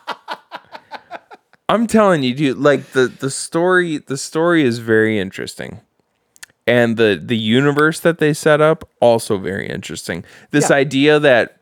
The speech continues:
Speaker 1: this idea that this, uh, they're not e-, they're not even an alien race. It's almost like everybody kind of comes from the same
Speaker 2: Well, they're
Speaker 1: the
Speaker 2: humans.
Speaker 1: same stock, you know?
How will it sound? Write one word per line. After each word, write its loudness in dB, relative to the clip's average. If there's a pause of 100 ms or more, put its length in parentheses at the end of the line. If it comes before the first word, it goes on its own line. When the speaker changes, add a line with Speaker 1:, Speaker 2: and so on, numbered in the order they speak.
(800)
Speaker 1:
this -4
idea 0
that 2
this, -2
uh, -2 (400)
they're 0
not 4
e-, 2
they're 0
not 4
even 4
an 0
alien 2
race. 2
It's -10
almost -2
like -2
everybody -2
kind -4
of -10
comes -4
from -10
the -10
same -4 (580)
Speaker 2:
Well, 0
they're -2
Speaker 1:
the -12
Speaker 2:
humans. -2
Speaker 1:
same 2
stock, -2
you -2
know? -2